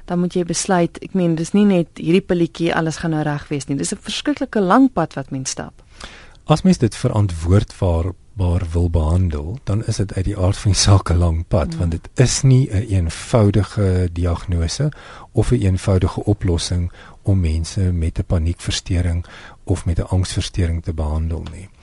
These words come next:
Speaker 2: En, jy weet, mens moet maar 'n pad stap met 'n terapeut en met, met die regte dokter, sodat ons uiteindelik by die oplossing kan uitkom.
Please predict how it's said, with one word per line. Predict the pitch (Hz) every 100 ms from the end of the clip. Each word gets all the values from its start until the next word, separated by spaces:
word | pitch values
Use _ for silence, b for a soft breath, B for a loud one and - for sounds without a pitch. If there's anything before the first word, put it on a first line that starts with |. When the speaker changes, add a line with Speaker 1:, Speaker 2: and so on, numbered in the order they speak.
| B B B B
Speaker 2:
En, | - 113 113 117 120 123 -
jy | 120
weet, | 117
mens | 120 110
moet | 117
maar | 113 110
'n | -
pad | 120 113
stap | - 120 -
met | 107 -
'n | 104 -
terapeut | 104 101 - 110 120 -
en | 113 104 95
met, | 92 - -
met | 90
die | 92
regte | 90 90 -
dokter, | 85 82 - 120 123 B B B B
sodat | - 123 110
ons | 101 -
uiteindelik | - - - 123 131 131 107 98
by | -
die | 82 -
oplossing | 85 - 76 - 85
kan | - 78
uitkom. | - - - 85